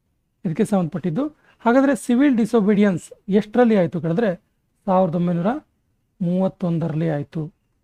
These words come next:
ಉಪ್ಪಿನ ಸತ್ಯಾಗ್ರಹ. ಗಾಂಧೀಜಿ ಅವರನ್ನ ಅರೆಬೆತ್ತಲೆ ಫಕೀರ ಅಂತ ಕರೆದವ್ರು ಯಾರು? ಸರಿಯಾದ ಉತ್ತರ ಆಪ್ಷನ್ ಡಿ, ವಿನ್ಸ್ಟನ್ ಚರ್ಚಿಲ್. Option D is the right answer. ಇಂಪಾರ್ಟೆಂಟ್ ಕ್ವೆಶ್ಚನ್ ಇದೆ, ನೋಟ್ ಮಾಡ್ಕೊಳ್ಳಿ.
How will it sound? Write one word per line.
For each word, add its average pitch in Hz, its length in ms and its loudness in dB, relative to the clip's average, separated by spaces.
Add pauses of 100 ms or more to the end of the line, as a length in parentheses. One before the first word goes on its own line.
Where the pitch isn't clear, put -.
(160)
ಉಪ್ಪಿನ 185 360 -2
ಸತ್ಯಾಗ್ರಹ. 156 680 -6 (2000)
ಗಾಂಧೀಜಿ 240 440 8
ಅವರನ್ನ 254 380 8
ಅರೆಬೆತ್ತಲೆ 247 720 6
ಫಕೀರ 226 400 4
ಅಂತ 196 220 4
ಕರೆದವ್ರು 165 420 2
ಯಾರು? 156 280 -4 (180)
ಸರಿಯಾದ 196 240 4
ಉತ್ತರ 170 180 -4
ಆಪ್ಷನ್ 165 300 -4
ಡಿ, 254 180 0 (360)
ವಿನ್ಸ್ಟನ್ 196 540 0
ಚರ್ಚಿಲ್. 165 680 -6 (840)
Option 180 300 -4
D 175 100 0
is 160 140 -2
the 160 100 -2
right 165 280 -2
answer. 156 260 -4 (920)
ಇಂಪಾರ್ಟೆಂಟ್ 226 420 2
ಕ್ವೆಶ್ಚನ್ 196 280 0
ಇದೆ, 220 140 2
ನೋಟ್ 185 280 0
ಮಾಡ್ಕೊಳ್ಳಿ. 139 440 -8